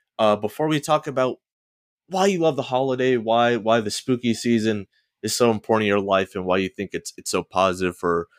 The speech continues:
for people to experience, um, while we were talking,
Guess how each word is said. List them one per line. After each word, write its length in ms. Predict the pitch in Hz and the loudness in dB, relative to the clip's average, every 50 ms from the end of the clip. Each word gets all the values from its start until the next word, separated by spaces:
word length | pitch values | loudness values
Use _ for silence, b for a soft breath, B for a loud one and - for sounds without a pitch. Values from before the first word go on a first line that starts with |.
| b b b b _ | b b b b _
for 120 | 113 107 | -8 -6
people 300 | - 127 127 120 120 110 | -4 -4 -4 -2 -2 -4
to 140 | - 113 104 | -2 -4 -6
experience, 840 | 98 - - - 120 117 120 117 110 104 98 - - - - - - _ - | -6 -8 -6 -2 0 0 0 0 0 -2 -4 -6 -10 -14 -14 -16 -14 _ -2
um, 500 | 113 113 110 110 107 107 104 98 95 - _ _ _ _ _ | 0 2 2 2 2 0 -2 -6 -10 -14 _ _ _ _ _
while 360 | 110 117 120 131 135 135 135 | -6 -2 0 2 2 2 2
we 120 | 131 131 127 | 0 0 0
were 120 | 117 110 | 0 -2
talking, 580 | - - 135 123 123 120 - 117 110 107 104 | -4 -2 0 0 0 0 -2 -6 -6 -6 -8